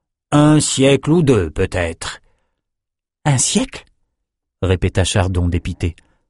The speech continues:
Je ne serai plus là pour voir ça. » Avec une froide détermination,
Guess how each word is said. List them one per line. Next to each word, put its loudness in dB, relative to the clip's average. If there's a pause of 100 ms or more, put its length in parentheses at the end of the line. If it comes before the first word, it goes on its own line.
(300)
Je 0
ne 0
serai 0
plus 2
là 4
pour 0
voir 2
ça. » -4 (1400)
Avec 0
une 2
froide 0
détermination, 0